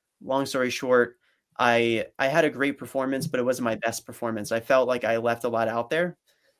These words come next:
And so when the speed project came about, um, I really looked at it as an opportunity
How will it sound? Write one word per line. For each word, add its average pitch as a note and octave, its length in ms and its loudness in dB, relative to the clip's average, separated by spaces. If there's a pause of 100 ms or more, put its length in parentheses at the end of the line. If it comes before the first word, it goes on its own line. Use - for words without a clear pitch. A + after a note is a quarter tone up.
(160)
And C3 180 -4
so B2 480 4
when C3+ 160 -4
the B2 60 -6
speed D#3+ 180 -4
project C#3 340 0
came B2+ 160 -4
about, A#2 500 2 (580)
um, A#2+ 320 0
I C3 80 2
really C#3 280 0
looked B2+ 220 -2
at B2+ 120 4
it B2 100 2
as A#2 580 -2
an B2+ 100 -8
opportunity A#2+ 580 -4